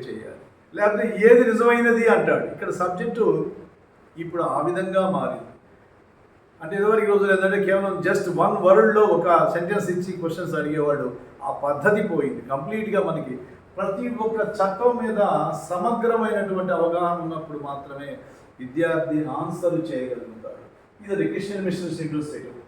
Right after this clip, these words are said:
ఇంకా మూడోది ఎడ్యుకేషన్ పెంచాలి. Why ఎడ్యుకేషన్ పెంచాలి? ఎందుకు పెంచాలి అంటే బ్రిటిష్ వాళ్ళు మన వాళ్ళని బాగు చేద్దామని కాదు, మన వాళ్ళని నాగరికులుగా చేద్దామని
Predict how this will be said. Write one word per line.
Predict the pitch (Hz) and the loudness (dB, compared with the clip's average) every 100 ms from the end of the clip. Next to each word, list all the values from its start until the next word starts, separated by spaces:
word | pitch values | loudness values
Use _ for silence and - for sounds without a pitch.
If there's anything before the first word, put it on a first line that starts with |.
| - - | -20 -20
ఇంకా | - 220 | -8 -4
మూడోది | 226 269 254 226 - - - | 4 6 6 2 -2 -8 -6
ఎడ్యుకేషన్ | 196 220 294 269 254 247 202 | -4 -2 2 4 4 2 0
పెంచాలి. | 190 180 151 135 135 139 | 0 2 2 2 -4 -4
Why | 190 277 277 | 4 6 6
ఎడ్యుకేషన్ | 254 220 240 233 226 214 | 2 4 6 6 4 0
పెంచాలి? | 202 202 190 185 | -2 -2 -2 -2
ఎందుకు | 190 208 | -2 -2
పెంచాలి | 208 196 190 190 190 - - - | 0 2 4 4 2 -4 -12 -2
అంటే | 214 196 | 2 4
బ్రిటిష్ | 208 247 214 214 | 2 2 0 0
వాళ్ళు | 208 214 190 | 2 2 0
మన | 196 196 | 0 2
వాళ్ళని | 196 208 170 | 2 2 4
బాగు | 175 190 185 | 4 6 4
చేద్దామని | 170 165 160 156 147 147 | 4 2 0 0 -2 -2
కాదు, | 147 151 156 - - _ _ _ _ _ 175 | -2 -4 -8 -14 -20 _ _ _ _ _ -4
మన | 185 190 | 0 2
వాళ్ళని | 208 208 190 | 2 2 4
నాగరికులుగా | 208 214 202 196 180 | 4 4 4 4 4
చేద్దామని | 175 175 175 170 | 6 6 4 4